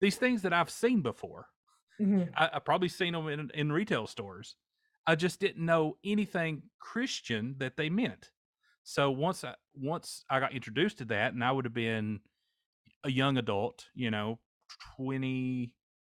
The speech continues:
Speaker 1: probably around nineteen, twenty years old when, uh, we joined the Presbyterian Church. That is my earliest and fondest memory of Advent. It's just the introduction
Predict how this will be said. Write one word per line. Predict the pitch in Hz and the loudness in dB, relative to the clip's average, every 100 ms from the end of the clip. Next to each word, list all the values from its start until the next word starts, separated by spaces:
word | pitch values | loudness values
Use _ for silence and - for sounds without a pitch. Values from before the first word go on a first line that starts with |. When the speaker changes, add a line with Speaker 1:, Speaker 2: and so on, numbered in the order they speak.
| _ - - | _ -20 0
Speaker 1:
probably | 185 147 | 0 2
around | 135 131 | 0 2
nineteen, | 135 - 123 | 0 -2 -6
twenty | - 117 | -2 0
years | 110 104 | 0 0
old | 107 101 98 _ | 0 -2 -4 _
when, | 113 104 101 - _ _ _ _ _ _ _ | -4 -4 -4 -10 _ _ _ _ _ _ _
uh, | 123 117 110 101 _ _ - | 0 0 0 -6 _ _ -10
we | 123 117 110 _ | -6 -6 -8 _
joined | 123 110 | -4 -2
the | 110 | -2
Presbyterian | 123 107 - 104 | -4 -6 -6 -6
Church. | - 101 - _ _ _ _ _ _ _ _ _ - _ _ _ _ 117 | -6 -10 -12 _ _ _ _ _ _ _ _ _ -20 _ _ _ _ -4
That | 113 143 151 _ _ | 2 2 2 _ _
is | - 123 113 | -4 -2 2
my | 110 110 - _ _ _ _ | 2 0 -4 _ _ _ _
earliest | 139 131 123 110 107 - 117 | 4 6 6 2 0 -4 -2
and | 113 110 | -2 0
fondest | 117 107 104 - | 0 0 -2 -6
memory | 113 95 92 - _ _ _ _ | -8 -8 -10 -14 _ _ _ _
of | 104 101 | -6 -4
Advent. | 101 101 95 90 - | -4 -6 -10 -18 -16
It's | 110 | -14
just | - 123 - | -8 -10 -6
the | 135 | -8
introduction | 156 143 139 110 131 127 - - 117 101 | -4 -4 -4 -10 -8 -10 -10 -10 -10 -10